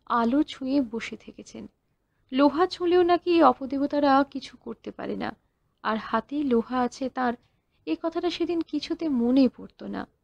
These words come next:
আজ দেখে দেখে বুঝেছেন ওগুলো শুধুই আলো আঁধারির মায়া।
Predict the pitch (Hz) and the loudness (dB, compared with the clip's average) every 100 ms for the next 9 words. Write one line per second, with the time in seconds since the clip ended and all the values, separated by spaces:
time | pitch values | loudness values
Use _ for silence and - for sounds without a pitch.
0 | _ _ _ _ _ - 277 262 - 254 | _ _ _ _ _ 2 2 2 -2 0
1 | 262 302 311 311 311 254 247 277 302 302 | 0 -2 -4 -4 -2 -2 0 -2 0 2
2 | 254 240 262 262 262 240 302 311 - _ | 2 0 -4 -4 -8 -4 0 0 -2 _
3 | _ - 220 233 277 311 262 254 247 196 | _ 0 2 2 2 2 2 -2 -4 -2
4 | 196 - - | -4 -4 -6